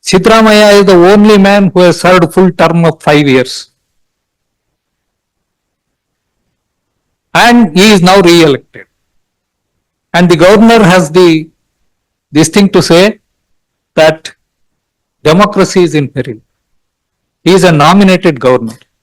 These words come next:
An elected ma-, man with such a,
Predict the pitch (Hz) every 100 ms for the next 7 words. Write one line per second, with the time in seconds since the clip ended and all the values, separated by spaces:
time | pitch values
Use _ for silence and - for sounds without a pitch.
0 | _ _ _ _ _ - 147 147 214 220
1 | 214 180 156 160 170 156 _ _ _ -
2 | 160 214 196 190 - - - 170 208 180
3 | 151